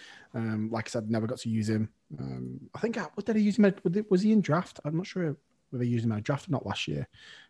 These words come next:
Uh, but yeah, definitely, like, a Kante or just a striker, 'cause I, I, I was never had the budget or never packed,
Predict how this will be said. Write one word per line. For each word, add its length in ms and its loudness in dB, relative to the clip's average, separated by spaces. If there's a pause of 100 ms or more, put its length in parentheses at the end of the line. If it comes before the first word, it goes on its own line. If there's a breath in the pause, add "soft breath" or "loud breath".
Uh, 140 6
but 140 2
yeah, 120 6
definitely, 540 2
like, 140 -2
a 60 0
Kante 560 10
or 280 4 (300 loud breath)
just 180 -2
a 80 4
striker, 460 6
'cause 140 -2
I, 60 8 (140)
I, 100 0
I 180 0
was 180 0
never 340 4
had 140 -2
the 60 -2
budget 480 6
or 140 0
never 300 0
packed, 540 -10